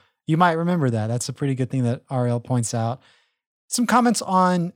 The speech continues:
Marilyn seeming different. I, I thought maybe from what Ariel is sensing, it's like maybe her depiction is a little crueler, maybe kind of, like, harshly picking fun at Joel. You know, that whole scene when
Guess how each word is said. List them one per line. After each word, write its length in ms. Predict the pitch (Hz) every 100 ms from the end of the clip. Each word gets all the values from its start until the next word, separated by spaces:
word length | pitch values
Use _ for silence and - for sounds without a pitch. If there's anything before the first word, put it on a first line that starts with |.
| -
Marilyn 760 | 139 147 170 165 165 160 156 147
seeming 360 | 165 156 139
different. 720 | 156 151 - 151 147 151 - - _ _ _ _
I, 260 | - 202 247
I 100 | 180
thought 340 | 202 269 247 175
maybe 720 | 170 175 170 170 165 156 156 - _ _ _ _
from 220 | - 170
what 140 | 160 151
Ariel 480 | 151 147 147 143 139
is 80 |
sensing, 440 | - 151 143 147 135
it's 200 | 123 147
like 240 | 139 - _ _ _ _ _
maybe 440 | 196 214 208 196 165 _ -
her 160 | 170
depiction 440 | 160 151 156 - 143
is 100 | 131
a 60 |
little 520 | 139 139 135 131 120 _ _ -
crueler, 800 | - 170 185 185 185 185 185 180 -
maybe 380 | 156 156 143
kind 180 | 131 165
of, 80 | 131
like, 120 | 127
harshly 420 | - 151 135 139
picking 520 | 117 147 139 143 139 127
fun 300 | - 139 139
at 140 | 123
Joel. 640 | 123 131 127 127 123 123 _ _ _ -
You 80 |
know, 100 | 160
that 100 | 151
whole 120 | 139 190
scene 260 | - 156
when 280 | 143 131